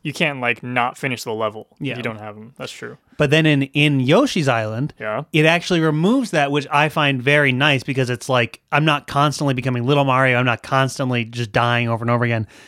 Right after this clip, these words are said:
Speaker 2: You have that, you have a little more grace, but it also
Speaker 1: Yeah, it is easy.
Speaker 2: if I lose Yoshi in Ma-, in Mario, it's like, "Oh, fuck."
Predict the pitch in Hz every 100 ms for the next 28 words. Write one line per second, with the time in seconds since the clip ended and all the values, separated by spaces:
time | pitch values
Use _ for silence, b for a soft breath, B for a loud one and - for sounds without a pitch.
0 | B 143 139 156 147 135 156 156 156 208
1 | 226 208 196 170 160 156 156 - 165 208
2 | - 156 131 120 113 190 143 147 190 123
3 | 104 131 185 220 247 254 196 180 151 190
4 | 196 165 135 123 135 156 151 147 196 185
5 | 131 127 123 131 104 - - -